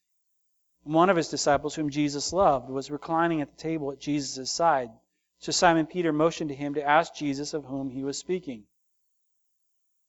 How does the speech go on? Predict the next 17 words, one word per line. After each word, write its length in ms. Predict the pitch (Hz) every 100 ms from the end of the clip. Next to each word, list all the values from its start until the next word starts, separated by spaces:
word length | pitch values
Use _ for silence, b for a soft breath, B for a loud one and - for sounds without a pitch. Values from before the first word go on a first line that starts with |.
| -
So 180 | - 165
the 100 | 156
disciple, 500 | 156 180 190 170 151
leaning 280 | 175 196
back 260 | 165 147 151
against 360 | 147 170 190 -
Jesus, 300 | 143 139 -
said 200 | 175 160
to 80 |
him, 180 | 147 147
"Lord, 240 | 151 175 147
who 160 | 160
is 160 | 208 190
it?" 160 | 117 - _ _ _ _ _ _ _ 151
And 140 | 139
Jesus 400 | 147 165 185 -
answered, 480 | 147 139 151 147